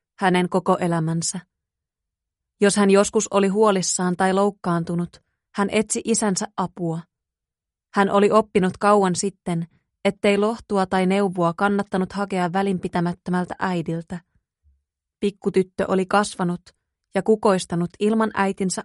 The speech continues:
apua. Hiljalleen ärtyen Rosie palautti ajatuksensa nykyhetkeen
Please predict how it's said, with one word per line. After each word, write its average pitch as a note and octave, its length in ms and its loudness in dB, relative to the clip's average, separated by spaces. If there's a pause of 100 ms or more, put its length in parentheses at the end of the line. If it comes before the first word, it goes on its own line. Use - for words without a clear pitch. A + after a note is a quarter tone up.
apua. E3 380 -6 (1900)
Hiljalleen B3+ 600 2
ärtyen F3 580 0 (380)
Rosie G#3 420 4
palautti G3 580 2
ajatuksensa G3 720 0
nykyhetkeen F3+ 920 -2